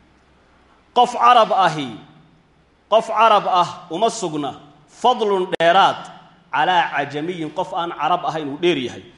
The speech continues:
ilaa bitaqwa, Alla ka cabsiga mooyaane. Wa fii yowmi Carafata, haddaba, maalintii Carafa dhexdeeda, nazalat, waxaa soo degtay aayatu ikmaali ddiin,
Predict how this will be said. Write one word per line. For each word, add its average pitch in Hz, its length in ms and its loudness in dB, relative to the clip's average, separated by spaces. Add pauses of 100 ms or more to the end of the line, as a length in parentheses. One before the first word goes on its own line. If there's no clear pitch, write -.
(140)
ilaa 165 300 2
bitaqwa, 127 500 -8
Alla 117 160 -10
ka - 120 -20
cabsiga 113 320 -14
mooyaane. 95 400 -20 (1500)
Wa 208 120 2
fii 294 300 2
yowmi 262 260 4
Carafata, 208 580 4
haddaba, 139 380 -4 (580)
maalintii 226 480 0
Carafa 190 420 2
dhexdeeda, 139 500 -4 (560)
nazalat, 196 580 2
waxaa 202 300 2
soo 220 280 2
degtay 151 420 -4 (460)
aayatu 160 540 2 (100)
ikmaali 147 460 -6 (140)
ddiin, 117 500 -14